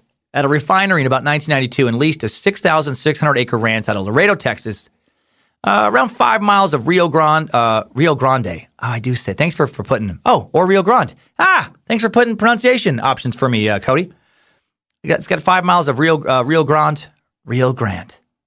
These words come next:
I see. Rio Grande or Rio Grande River frontage.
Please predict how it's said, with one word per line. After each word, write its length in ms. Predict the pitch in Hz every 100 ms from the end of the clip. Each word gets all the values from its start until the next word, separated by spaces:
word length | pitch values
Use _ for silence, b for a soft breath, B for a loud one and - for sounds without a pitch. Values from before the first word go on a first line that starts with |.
| _
I 100 | 135
see. 320 | 160 95 101 - _ _ -
Rio 200 | 156 202
Grande 520 | 254 247 208 208 202 -
or 200 | 185 208
Rio 180 | 208
Grande 280 | 175 196 180
River 300 | 175 131 95 -
frontage. 380 | - 110 85